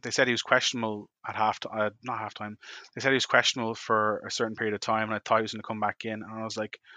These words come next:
"Kuz, why the hell are you not coming back into the game?" And then they kind of zoomed into him. I was like, "Oh." It's like, "Yeah, you sit this <laughs> out for, for the rest of the game. Makes more sense rather than getting injured." But yeah,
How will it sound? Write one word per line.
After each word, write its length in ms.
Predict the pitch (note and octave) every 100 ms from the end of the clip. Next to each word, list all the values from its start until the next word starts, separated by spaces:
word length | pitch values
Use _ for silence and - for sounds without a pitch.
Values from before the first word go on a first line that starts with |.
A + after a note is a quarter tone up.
| - - - -
"Kuz, 280 | - E3 C#3
why 160 | D#3
the 60 | D#3+
hell 140 | D3+
are 20 |
you 80 | D3+
not 120 | C#3+
coming 140 | - C#3+
back 140 | C#3
into 200 | C3+ A#2
the 100 | A#2
game?" 240 | A#2 A#2+ A#2
And 100 | A#2
then 80 |
they 200 | A2+ A2
kind 200 | A2 A#2+
of 80 | A2+
zoomed 240 | G#2+ A2 A2
into 180 | A2
him. 60 | A#2
I 20 |
was 120 | G#2+
like, 120 | G#2 G2
"Oh." 600 | G2+ G#2+ G#2+ G#2 G2+ G2+ _ _ - - - _ G#2+
It's 80 |
like, 200 | A2 G#2
"Yeah, 100 | G#2+
you 160 | G#2 G#2
sit 180 | - A#2+
this 140 | A2
<laughs> 0 |
out 160 | B2+ C#3+
for, 300 | - F3 A#2+ - - - - -
for 180 | -
the 100 | A#2
rest 300 | A2+ A2+ -
of 60 | A2
the 80 | G#2
game. 340 | A2 G#2+ G#2+
Makes 240 | G#2+ A2 -
more 160 | A2
sense 580 | G#2+ A2+ A2 G#2+ - - _ - -
rather 200 | A2+ A2
than 120 | G#2+
getting 260 | G#2 G#2 G#2
injured." 340 | G#2+ A2 G#2+ - - - - _
But 120 | - B2
yeah, 160 | D3